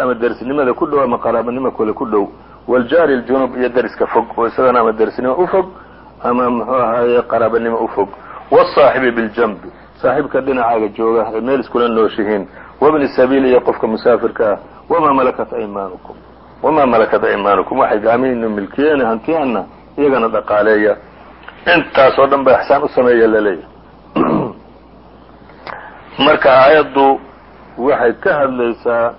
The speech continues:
dhowr nooc bay ka hadasho. Mid waa cibaadada Rabbi, Alla wuxuu mutaa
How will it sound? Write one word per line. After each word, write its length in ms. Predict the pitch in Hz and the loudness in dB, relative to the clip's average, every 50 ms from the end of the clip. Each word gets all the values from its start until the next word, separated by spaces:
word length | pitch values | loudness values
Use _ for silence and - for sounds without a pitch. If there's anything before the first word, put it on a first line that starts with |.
| - - - - - - - - - - | -14 -20 -20 -20 -20 -20 -20 -16 -4 0
dhowr 260 | 180 170 147 131 123 123 127 | 2 2 2 2 0 -2 0
nooc 220 | 139 147 135 131 | 0 0 0 0
bay 120 | 127 127 123 | 0 -2 0
ka 120 | - 143 | 2 2
hadasho. 360 | 135 135 127 120 - 139 135 | 4 4 4 2 2 0 0
Mid 160 | 131 131 127 | 0 0 0
waa 220 | 127 123 120 117 110 | 2 4 4 4 4
cibaadada 400 | 110 117 123 135 135 127 113 110 | 4 4 4 4 4 4 2 2
Rabbi, 280 | 98 110 110 110 117 120 | 2 2 0 0 2 2
Alla 240 | 127 131 135 135 131 | 4 4 4 4 4
wuxuu 300 | 139 147 123 110 123 123 | 2 2 0 -2 -4 -4
mutaa 520 | 120 120 117 - - - 170 180 170 | -4 -6 -8 -6 -4 -2 -2 -2 -2